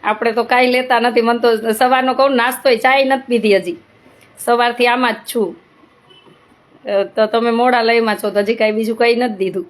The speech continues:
<laughs> હજી તો બહુ બધી વાત બાકી જ છે. તો ભગવાને જો તમને લક્ષ્મી આપી હોય, લક્ષ્મીથી જોડાજો. કોઈને ભગવાને શરીર સ્વસ્થ આપ્યું હોય,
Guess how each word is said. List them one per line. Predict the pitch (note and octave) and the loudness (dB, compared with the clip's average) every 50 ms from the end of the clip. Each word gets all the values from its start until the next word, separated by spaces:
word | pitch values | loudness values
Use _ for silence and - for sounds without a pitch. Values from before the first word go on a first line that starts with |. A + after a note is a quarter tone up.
| - - - D4 D4 D4 - D#4+ D#4 - - | -14 -4 -2 -2 -2 -2 -4 -4 -4 -4 -6
<laughs> | _ _ - - C4 A#3+ A3 G#3+ G#3+ G3+ F#3+ G3+ - | _ _ -18 -12 -6 -4 -2 -2 -2 -4 -8 -12 -10
હજી | G#3 G#3+ G3+ B3 | -10 -6 -6 -4
તો | A#3 A#3+ A3+ | 0 0 0
બહુ | A3 A#3 A#3 A#3 | 2 4 2 4
બધી | A3 A3+ A3 G#3+ A3 | 4 2 2 2 2
વાત | G#3 G#3 G#3+ G#3+ G#3+ G#3+ | 4 4 2 2 0 -2
બાકી | G#3 G#3+ G#3+ G#3+ G#3+ A3 G3+ | 0 0 0 0 0 -6 -6
જ | F#3+ | -6
છે. | - - G3+ F3+ F3+ - _ _ _ _ _ _ _ _ _ _ _ _ _ _ | -6 -6 -6 -6 -6 -8 _ _ _ _ _ _ _ _ _ _ _ _ _ _
તો | - G3+ F#3+ F#3+ F#3+ F#3+ F3+ | -4 -2 -2 0 -2 -2 -2
ભગવાને | F3 G#3+ G3+ G3 G3+ G#3 G#3 G3+ G3+ G3 F#3+ | -2 -2 -2 0 2 0 0 2 0 -2 -2
જો | F#3 F3+ - G3+ | -4 -2 -2 -2
તમને | F#3+ G3 G3 F#3+ G3 F#3+ | -2 0 -2 0 0 0
લક્ષ્મી | F#3 F#3+ G#3+ A3 - - A#3 A3+ G#3+ | 2 0 0 -2 -2 -6 -2 0 0
આપી | G#3+ G3+ - | 0 0 0
હોય, | G3+ G3+ G3+ | 0 0 2
લક્ષ્મીથી | G3 G#3 A3+ A3+ - C4 A#3+ A#3 A3+ - A#3+ | 2 2 0 0 -2 -4 -4 -4 -2 -4 -4
જોડાજો. | G#3 A3 A3 A3+ A3+ A3+ G#3+ G#3+ A#3 A3+ A3+ A3+ A3 - - - - _ | 0 2 2 2 2 2 2 2 2 0 0 0 -4 -10 -20 -20 -20 _
કોઈને | - G#3+ G#3+ G#3 G#3 G3+ | -2 0 0 2 0 0
ભગવાને | F#3+ G#3+ G3 G3 G3+ G#3 G3+ G3 G3 | 0 -2 -2 0 0 0 0 0 -2
શરીર | F#3 G3 - A3+ A3 A3+ A3 G#3 G3 G3 G3 | -4 -2 -2 0 2 2 2 0 -2 -4 -10
સ્વસ્થ | - - - A3 A3+ A3 A3 - - | -14 -12 -4 -2 -2 0 0 0 2
આપ્યું | G3+ F#3+ G3+ G3 G3 - F#3+ | 2 2 2 0 -2 -6 -4
હોય, | F#3+ F#3 F3+ | -4 -4 -4